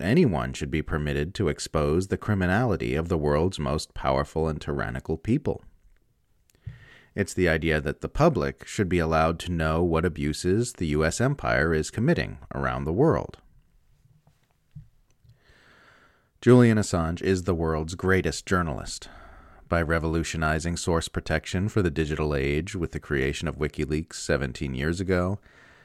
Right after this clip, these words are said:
and then going on to break some of the biggest stories of the twenty-first century,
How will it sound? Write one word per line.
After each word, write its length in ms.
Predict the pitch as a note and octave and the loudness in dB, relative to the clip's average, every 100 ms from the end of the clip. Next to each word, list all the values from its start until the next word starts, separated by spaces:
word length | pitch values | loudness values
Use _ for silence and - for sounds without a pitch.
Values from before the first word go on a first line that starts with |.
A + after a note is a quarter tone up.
| _ - | _ 2
and 140 | E3+ | 6
then 100 | F#3 | 6
going 280 | C3+ A#2+ F#2+ | 6 6 4
on 260 | G#2+ F2 | 2 2
to 120 | C#2+ C#2+ | -2 0
break 340 | F2 F2+ E2+ | 2 2 0
some 180 | - D2+ | -4 -4
of 80 | C2+ | -4
the 80 | |
biggest 420 | C2+ E2+ D#2 D2 - | -2 -2 -2 -2 -6
stories 580 | - E2+ D#2+ E2 F#2 - | -2 0 2 2 0 -2
of 100 | D2 | -4
the 60 | |
twenty-first 600 | - D#2 D2 - C2+ - | -4 -4 -2 -4 -4 -4
century, 600 | - E2+ F2 F2+ E2+ G2 | -2 -2 0 0 2 0